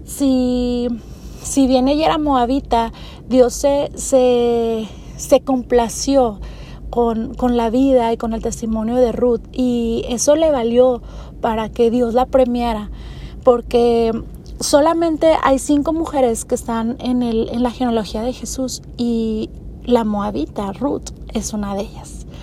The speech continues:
¡Wow! ¿Verdad? Qué padre, qué chido, o sea, qué impresionante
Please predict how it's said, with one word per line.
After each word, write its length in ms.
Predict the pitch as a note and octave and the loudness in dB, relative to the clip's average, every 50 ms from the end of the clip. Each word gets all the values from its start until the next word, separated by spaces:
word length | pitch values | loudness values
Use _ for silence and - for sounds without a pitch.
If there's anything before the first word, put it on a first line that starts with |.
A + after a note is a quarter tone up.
| - - - - - - | -16 -16 -16 -16 -10 -4
¡Wow! 800 | A3 G#3+ A#3+ B3+ C#4 C#4+ D4 D4+ E4 E4+ F4+ F4+ C4+ A#3 A3 - - - | 0 2 4 6 6 6 6 4 2 0 0 0 -2 -4 -4 -6 -8 -6
¿Verdad? 500 | G#3+ G#3+ G#3 G#3 G3+ G#3 G#3+ A#3 C4 - - - - - - - - | -2 -2 0 0 0 -2 -2 -4 -8 -10 -14 -16 -16 -18 -18 -10 -2
Qué 120 | - C#4 - | 0 0 0
padre, 560 | - - D#4 D4 - D4 D#4 D#4+ D#4 D4 C4 | 2 2 2 2 2 0 -2 0 0 0 0
qué 160 | - C#4+ C#4+ | 0 -2 -2
chido, 400 | - - - D4+ D#4+ D#4 D4+ C4+ | -2 0 0 0 2 4 4 4
o 80 | B3+ B3 | 4 4
sea, 240 | - - C4 B3 | 2 0 -2 -2
qué 140 | A#3+ - C4+ | -2 0 0
impresionante 1300 | C4+ C4+ C4 - E4+ E4+ F4 F4 - - - C#4 C4+ B3+ B3 A#3+ B3 C#4 D#4+ E4 E4 D#4 - B3 A#3 A#3+ | 0 0 0 0 0 0 0 0 -2 -2 0 2 2 2 2 0 0 0 0 0 -2 -2 -2 -2 -4 -4